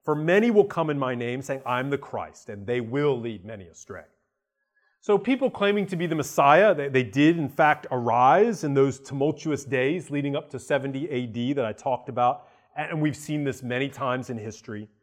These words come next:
The, the largest cult in China, called Eastern Lightning, uh, it, you know, ironically, it takes its name from this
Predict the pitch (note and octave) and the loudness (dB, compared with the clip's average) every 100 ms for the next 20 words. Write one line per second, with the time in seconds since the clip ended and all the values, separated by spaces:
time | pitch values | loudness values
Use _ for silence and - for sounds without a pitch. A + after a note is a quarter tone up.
0 | _ _ _ _ - C#3+ C3+ B2+ C3 C#3+ | _ _ _ _ -12 -8 -4 4 4 4
1 | C#3+ - - D3 D3 - D3+ C3+ - C#3+ | 2 -6 -4 -4 -4 -6 -8 -8 -6 -4
2 | C3+ C3+ D3+ - _ _ _ _ _ _ | -2 -4 -6 -12 _ _ _ _ _ _
3 | - B2+ C#3+ - E3 - E3 D3+ C#3+ C#3+ | -8 -6 -6 -4 -4 -4 -2 0 4 4
4 | G#3 D#3 D#3+ F#3+ F#3+ _ _ _ _ _ | 4 2 2 0 -8 _ _ _ _ _
5 | _ _ _ _ _ _ - A#2+ D3 D3 | _ _ _ _ _ _ -10 -6 -6 -6
6 | C#3 C3+ A2+ G#2 G2+ G#2+ A2+ E3 D#3+ A2+ | -10 -10 -10 -6 -4 0 2 2 2 -2
7 | A2+ C3 B2 - D#3 D3 B2+ - C3 C#3 | -4 -4 -8 -4 -4 -4 -10 -4 0 0
8 | B2 - G#2+ F#2+ C#3+ | -2 -8 -8 -2 -4